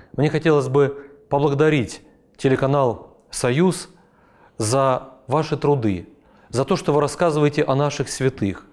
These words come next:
за то, что вы даете возможность паломникам определиться, в какое место нашей епархии можно направить свои стопы для того, чтобы принять участие в празднике,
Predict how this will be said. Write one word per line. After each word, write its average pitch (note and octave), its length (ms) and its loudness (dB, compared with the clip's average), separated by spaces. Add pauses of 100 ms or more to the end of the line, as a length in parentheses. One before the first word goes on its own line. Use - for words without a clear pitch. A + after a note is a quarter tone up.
(300)
за A#2+ 140 -2
то, E3 120 0
что D#3+ 200 0
вы D#3 280 2 (300)
даете D3 420 2
возможность C#3+ 560 0
паломникам D3+ 720 0 (1300)
определиться, C#3 1000 0 (1300)
в - 120 -16
какое D#3+ 680 2 (640)
место C#3+ 400 0
нашей C3 320 0
епархии D#3 380 0
можно C3+ 280 0
направить C3 400 0
свои C#3 300 0
стопы E3+ 560 -2 (400)
для A#2 140 -2
того, C#3+ 200 0
чтобы C#3 220 -2
принять C3+ 300 -2
участие D#3+ 400 -2
в A#2 60 -10
празднике, A#2+ 600 -2